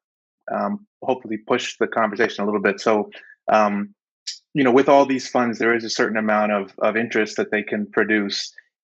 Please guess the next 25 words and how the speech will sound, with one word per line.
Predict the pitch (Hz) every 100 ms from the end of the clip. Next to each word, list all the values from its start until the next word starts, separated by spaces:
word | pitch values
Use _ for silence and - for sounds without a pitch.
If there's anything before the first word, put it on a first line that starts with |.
| _ _ 110
Generally, | 104 131 143 143 127 120
with | 113 110
a | 107
fund | 123 117 110
below | 107 110 113
about | 110 107 -
thirty | 110 110
million | 107 107
dollars, | 110 104 104 98
it's | -
tough | - 120 -
to | 113
have | 107 107
that | 104 95
interest | 113 - 101 - -
cover, | 113 104 101 98 _ _ -
uh, | 107 101 98 - -
full-time | 117 - 104
staff | 101 110 104 -
with | 104 -
benefits. | 95 - 92 - - - - - -
Um, | 104 101 98 95 _ _ -
with | 139 143
that | 139 120 -
said, | 147 151 113